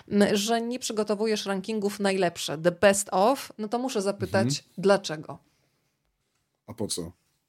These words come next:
Speaker 1: No nie wiem, po
Speaker 2: Jakie
Speaker 1: co.
Speaker 2: to ma znaczenie?
Speaker 1: Nie
Speaker 2: No,
Speaker 1: masz
Speaker 2: no, no,
Speaker 1: takiej,
Speaker 2: czy wiesz,
Speaker 1: no.
Speaker 2: no, no, no, znaczy co, znaczy to jest taka, wiesz, próbu-, to jest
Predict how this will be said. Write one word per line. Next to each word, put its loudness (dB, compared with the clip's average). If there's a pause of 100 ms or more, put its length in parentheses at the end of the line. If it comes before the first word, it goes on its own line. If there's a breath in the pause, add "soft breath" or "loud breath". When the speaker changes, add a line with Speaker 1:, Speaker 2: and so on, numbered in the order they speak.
(880)
Speaker 1:
No -4
nie 0
wiem, 0
po 0
Speaker 2:
Jakie 2
Speaker 1:
co. 4
Speaker 2:
to 4
ma 4
znaczenie? 0
Speaker 1:
Nie 8
Speaker 2:
No, 6
Speaker 1:
masz 2
Speaker 2:
no, 2
no, -2
Speaker 1:
takiej, 0
Speaker 2:
czy -4
wiesz, 6
Speaker 1:
no. 2
Speaker 2:
no, 0 (380 loud breath)
no, 2
no, 2
znaczy -2
co, 0
znaczy -2
to 2
jest 2
taka, -4
wiesz, 0
próbu-, -2
to -2
jest 0